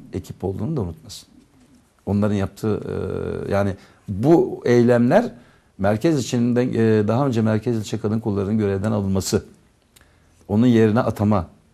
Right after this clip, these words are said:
bütün bunlar asıl kaynaklar, en büyük nedenler uyumsuzluğumuz bu. Yani biz, e, başarıya ulaşacaksak mutlaka değişik düşüncedeki arkadaşlarla da gitmek zorundayız ama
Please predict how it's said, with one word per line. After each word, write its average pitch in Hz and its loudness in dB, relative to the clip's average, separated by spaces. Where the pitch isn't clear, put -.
bütün 208 -4
bunlar 175 2
asıl 175 -2
kaynaklar, 131 -6
en 135 -4
büyük 104 -6
nedenler 98 -6
uyumsuzluğumuz 98 -8
bu. - -16
Yani 98 0
biz, 147 -2
e, - -4
başarıya 120 0
ulaşacaksak 113 -6
mutlaka 147 -6
değişik 117 -2
düşüncedeki 123 -2
arkadaşlarla 127 -4
da 110 -2
gitmek 104 -6
zorundayız 107 -2
ama 170 0